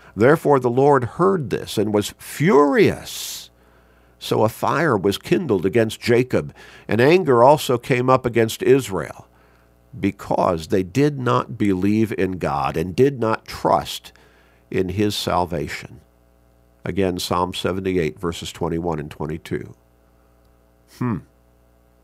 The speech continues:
Angry? Psalm seven and eleven.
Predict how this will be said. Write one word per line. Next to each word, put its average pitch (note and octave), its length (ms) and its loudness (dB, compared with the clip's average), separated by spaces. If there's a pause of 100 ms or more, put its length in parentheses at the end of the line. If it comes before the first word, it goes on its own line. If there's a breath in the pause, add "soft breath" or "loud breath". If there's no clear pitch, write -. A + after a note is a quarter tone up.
(340)
Angry? D3 540 -2 (640)
Psalm G2+ 360 -2
seven A2 280 -2
and A2+ 100 -4
eleven. A#2+ 480 -4